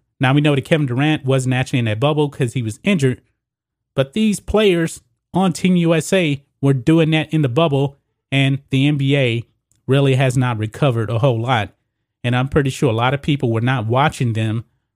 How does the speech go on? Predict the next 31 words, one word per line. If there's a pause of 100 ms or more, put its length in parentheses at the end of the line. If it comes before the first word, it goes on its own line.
(100)
represent
the
country (520)
in
the
Olympics. (1000)
Unreal. (300)
Unreal. (260)
But
what
do
you
guys
think
of
this? (1300)
What
do
you
guys
think
of
these
woke
athletes
actually
going
over
there (300)
and
protesting